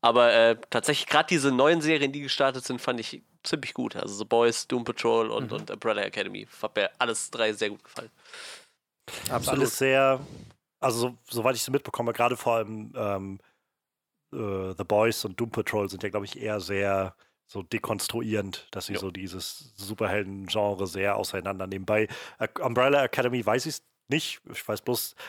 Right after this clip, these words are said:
Speaker 3: alles, was ich von Umbrella Academy weiß, ist, dass da entsprechend Afe dabei ist <laughs> und dass der,
Speaker 1: <laughs>
Speaker 3: dass der Sänger von My Chemical Romance den Comic geschrieben hat dazu.
Speaker 1: Yep.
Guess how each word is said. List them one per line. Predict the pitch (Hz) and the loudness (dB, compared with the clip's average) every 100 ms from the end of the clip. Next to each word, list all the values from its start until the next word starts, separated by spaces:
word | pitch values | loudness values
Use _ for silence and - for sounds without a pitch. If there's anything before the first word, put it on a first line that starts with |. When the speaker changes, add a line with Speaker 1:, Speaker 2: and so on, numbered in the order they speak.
| - | 2
Speaker 3:
alles, | 156 190 | 4 4
was | 175 | 4
ich | 151 | 2
von | 151 135 | 0 0
Umbrella | 113 123 151 | 4 4 4
Academy | 135 139 127 123 | 2 0 0 2
weiß, | 113 120 - | 2 2 0
ist, | 110 | -4
dass | 113 - | -4 -2
da | 104 | -4
entsprechend | - - 113 90 | -4 -6 -6 -2
Afe | 87 127 143 | -2 0 0
dabei | 127 131 139 | 4 4 4
ist | - - | 2 0
<laughs> | - - - - 131 - | -6 -8 -4 -4 -4 -8
und | - 147 123 123 - - | -6 2 2 2 2 2
dass | 117 - | 2 4
der, | 120 110 113 - - | 4 6 4 0 -8
Speaker 1:
<laughs> | - | 0
Speaker 3:
dass | 117 - | 0 4
der | 117 110 | 4 4
Sänger | 98 143 147 | 4 6 4
von | - 127 110 | 4 -2 0
My | 104 113 | 2 2
Chemical | - 117 117 104 | 0 -2 -2 -2
Romance | 92 101 107 101 - | -2 0 -2 -4 -6
den | 107 95 | -6 -6
Comic | 92 107 98 | -6 -4 -4
geschrieben | - - 95 82 | -6 -8 -8 -8
hat | 87 - | -10 -8
dazu. | - - | -10 -4
Speaker 1:
Yep. | 104 | -4